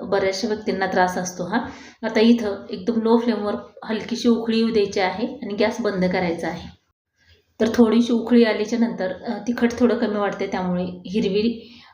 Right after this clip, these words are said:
अ, लाल झालेली मिरची मी इथं टाकून घेतलेली आहे. परत ह्याला एक उकळी आणायची आहे. उकळी आलेली आहे, गॅस बंद करून घेऊया.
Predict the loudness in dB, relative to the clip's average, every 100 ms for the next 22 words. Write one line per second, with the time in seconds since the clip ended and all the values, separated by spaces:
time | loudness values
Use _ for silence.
0 | _ -4 2 4 4 4 2 2 0 -2
1 | -4 -6 -6 -4 -4 -4 0 -2 -2 -8
2 | -8 -4 -4 -2 -2 -2 -6 -8 -18 _
3 | -20 0 4 4 4 2 2 0 -2 -2
4 | -2 -2 -4 -4 -4 -4 -6 -20 _ _
5 | _ _ 2 4 6 4 6 4 2 0
6 | 0 2 2 0 -4 -4 -2 -4 -2 -2
7 | -2 -2 -4